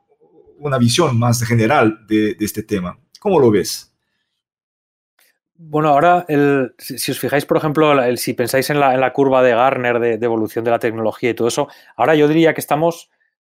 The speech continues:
Speaker 2: hace dos o tres años, o hasta hace dos o tres años, toda la gente estaba,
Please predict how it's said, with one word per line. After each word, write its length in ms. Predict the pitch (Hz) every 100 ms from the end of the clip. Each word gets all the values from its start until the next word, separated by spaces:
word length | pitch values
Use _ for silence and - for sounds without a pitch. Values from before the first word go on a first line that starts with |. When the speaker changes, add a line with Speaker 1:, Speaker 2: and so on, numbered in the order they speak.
| _ _ _ -
Speaker 2:
hace 200 | 135 156
dos 120 | 156
o 60 | 156
tres 220 | 147 139
años, 320 | 151 156 151
o 100 | 139
hasta 180 | 120 -
hace 120 | 120
dos 120 | 139
o 60 | 135
tres 180 | 131 127
años, 360 | 143 151 139
toda 140 | - 131
la 60 |
gente 200 | 127 131
estaba, 440 | 123 127 127 131